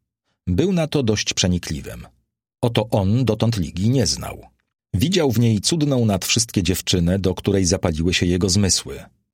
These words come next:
Teraz zaś poznał, że ta nauka czyniła z niej jakąś różną od innych kobiet istotę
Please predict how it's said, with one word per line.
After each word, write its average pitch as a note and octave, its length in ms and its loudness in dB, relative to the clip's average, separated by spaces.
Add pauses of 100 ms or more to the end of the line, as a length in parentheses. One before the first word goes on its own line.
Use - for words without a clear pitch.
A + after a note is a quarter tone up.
Teraz F3 320 0
zaś F2 260 0
poznał, F#2+ 480 0
że E2+ 200 -2
ta F2+ 140 -2
nauka A#2 320 0
czyniła G#2+ 400 2
z F2 100 0
niej G2+ 220 2
jakąś F#2 460 0
różną G2 420 2
od E2 100 0
innych F#2+ 300 0
kobiet F#2+ 320 -2
istotę - 580 -2